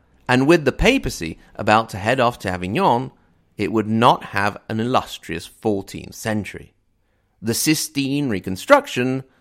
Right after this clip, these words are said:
was far in the future. Continuing south, we head into the new Kingdom of Naples, which was still called the Kingdom of Sicily, which we have spoken about and will again soon.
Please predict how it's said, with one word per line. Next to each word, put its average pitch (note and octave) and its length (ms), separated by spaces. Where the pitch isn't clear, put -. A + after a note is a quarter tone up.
was A#2 160
far D#2 320
in E2 100
the E2+ 80
future. - 420
Continuing C4 520
south, - 420
we D3 200
head C3+ 340
into G#2 220
the G#2 100
new D#3 320
Kingdom E2 400
of - 140
Naples, C#3 520
which G2+ 220
was F#2 140
still D3 300
called G#2+ 340
the F#2+ 80
Kingdom F2 320
of E2+ 120
Sicily, D3 600
which A2 240
we G2 100
have F#2 140
spoken B3+ 400
about F#2 360
and F#3+ 200
will D#2+ 260
again F2 400
soon. - 640